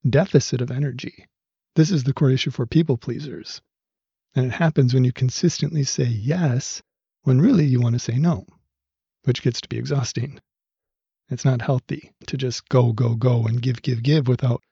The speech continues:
refueling at some point. And everyone has a different way of doing that, you know, and different requirements around that.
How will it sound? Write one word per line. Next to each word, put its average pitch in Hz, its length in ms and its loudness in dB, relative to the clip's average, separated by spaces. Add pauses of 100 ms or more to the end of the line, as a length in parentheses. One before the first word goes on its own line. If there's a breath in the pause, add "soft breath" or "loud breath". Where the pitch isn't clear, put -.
(120)
refueling 139 540 6
at - 160 -4
some 110 180 -4
point. - 400 -10 (800)
And 143 140 4
everyone 165 280 4
has 151 180 4
a 131 40 0
different 131 320 0
way 127 80 4
of 107 140 -2
doing 127 300 4
that, 117 160 -10 (420)
you 135 100 4
know, 120 140 4
and 120 100 2
different 139 280 -2
requirements 127 720 -2
around 113 220 -6
that. 120 220 -14